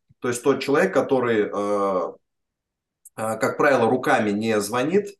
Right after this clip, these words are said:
э, клиентам, а организует работу канала. А,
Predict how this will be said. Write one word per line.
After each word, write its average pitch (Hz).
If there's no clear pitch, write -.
э, 87
клиентам, 104
а 131
организует 135
работу 123
канала. 110
А, 92